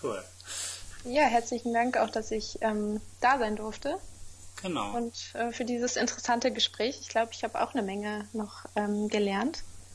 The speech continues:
Speaker 1: Das ist schön. <laughs> Ja, vielen lieben Dank und wir packen alles, äh, zu deinem Buch auch in die Shownotes und eine kleine,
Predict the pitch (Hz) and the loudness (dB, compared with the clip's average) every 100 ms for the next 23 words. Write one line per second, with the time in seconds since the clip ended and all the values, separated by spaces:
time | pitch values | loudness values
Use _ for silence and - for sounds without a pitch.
0 | - - - 120 117 - - 98 - - | -16 -16 -14 -10 -4 -2 -2 -8 -10 -10
1 | - 143 131 - - - - - - - | -4 -4 -6 -10 -14 -12 -12 -12 -10 -6
2 | 110 - 156 160 160 147 139 185 220 151 | -4 0 2 2 0 2 2 2 0 0
3 | 156 - 139 143 151 160 131 135 160 151 | 0 0 2 2 2 0 -2 0 0 0
4 | - 156 135 135 - 147 135 123 196 208 | -2 -2 -4 -2 -4 -2 -2 0 -4 -4
5 | 160 165 139 123 - 165 190 196 196 202 | -2 -2 0 6 8 8 6 4 4 4
6 | 147 139 131 127 - - - - 131 123 | 2 2 0 -6 -16 -20 -14 -2 0 0
7 | 120 | -4